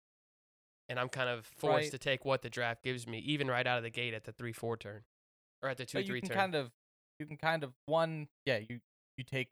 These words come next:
Speaker 2: two more people out of that positional, I guess, area. But also, like, if you wanna get running backs real quick, you can, you know, in the first and second,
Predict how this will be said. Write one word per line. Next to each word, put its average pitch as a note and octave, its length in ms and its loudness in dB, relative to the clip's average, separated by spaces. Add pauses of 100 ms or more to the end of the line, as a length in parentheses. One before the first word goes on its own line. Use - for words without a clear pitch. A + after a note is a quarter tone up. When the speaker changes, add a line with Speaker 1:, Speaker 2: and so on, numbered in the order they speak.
(120)
Speaker 2:
two C3 260 -4
more B2 220 -2
people A#2 300 -6
out A2 140 2
of G#2 80 -16
that G#2+ 140 -2 (160)
positional, G#2 520 -6 (760)
I B2 40 -6
guess, A#2 160 -4 (100)
area. B2 480 -2 (260)
But D#3+ 100 4
also, D#3+ 600 4
like, B2+ 140 -4
if B2 100 -14
you E3 120 -2
wanna C#3+ 360 4 (380)
get C3 160 4
running C3+ 180 0
backs D#3 220 4
real D3+ 120 -2
quick, D#3+ 280 -2 (280)
you D3+ 100 -6
can, B2+ 320 -2 (100)
you A#2 80 -6
know, A#2+ 60 -6
in - 60 -16 (180)
the A2+ 80 -6
first C#3+ 320 -2
and A2 80 -10
second, B2+ 360 -2